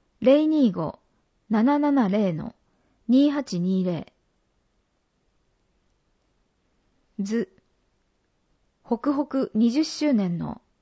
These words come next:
ロゴが載っています。図終わり。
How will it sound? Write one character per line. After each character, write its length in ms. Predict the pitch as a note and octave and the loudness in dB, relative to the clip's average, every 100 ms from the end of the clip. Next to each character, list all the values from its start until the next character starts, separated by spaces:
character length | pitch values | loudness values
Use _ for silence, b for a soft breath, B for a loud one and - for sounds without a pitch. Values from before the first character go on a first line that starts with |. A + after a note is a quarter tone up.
| - | -6
ロ 160 | G3+ A3+ | -2 4
ゴ 140 | C#4 | 4
が 120 | C4+ | 4
載 120 | A#3+ | 2
っ 20 | A3+ | 0
て 180 | - | -2
い 80 | G#3+ | -2
ま 140 | F3+ F3+ | -2 -8
す。 160 | _ _ _ _ _ _ _ _ _ _ _ _ _ _ _ _ _ _ - | _ _ _ _ _ _ _ _ _ _ _ _ _ _ _ _ _ _ -12
図 220 | G3 G#3+ - | -6 -6 -6
終 100 | F#3 | -6
わ 120 | E3 | -6
り。 180 | E3+ | -8